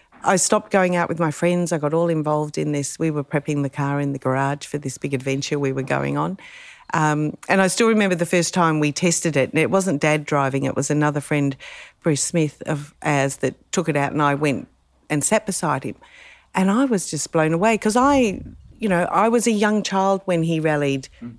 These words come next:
Speaker 1: early, in the early years. You know, I knew he ra-, rallied. I thought everybody's father was a rally driver. It
Speaker 2: Mm.
Speaker 1: wasn't something I was aspiring to. But I also had no idea what it was really like.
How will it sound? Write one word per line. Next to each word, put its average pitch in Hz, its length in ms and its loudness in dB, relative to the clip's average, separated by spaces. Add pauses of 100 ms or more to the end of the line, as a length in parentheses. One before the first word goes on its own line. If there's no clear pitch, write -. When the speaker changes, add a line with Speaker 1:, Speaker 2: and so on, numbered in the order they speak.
Speaker 1:
early, 160 300 2
in 160 120 2
the 151 100 0
early 151 260 2
years. 139 500 -2
You 185 100 0
know, 139 140 4
I 165 140 4
knew 185 180 4
he 175 180 2
ra-, 143 260 2 (100)
rallied. 160 360 2
I 185 60 2
thought 123 180 -2
everybody's 131 560 -4
father - 420 -4 (100)
was 135 140 -6
a 120 40 -2
rally 117 300 0
driver. 104 360 -2
It 117 100 0
Speaker 2:
Mm. - 20 -2
Speaker 1:
wasn't 190 340 2
something 143 380 0
I 143 100 4
was 135 200 -2
aspiring 170 600 0
to. 127 200 0 (1000)
But 151 100 2
I 147 100 2
also 151 340 0
had 143 220 -2
no 139 260 0
idea 131 360 -2
what 131 160 -4
it 127 100 -6
was 135 180 -8
really 131 260 -4
like. 165 300 -4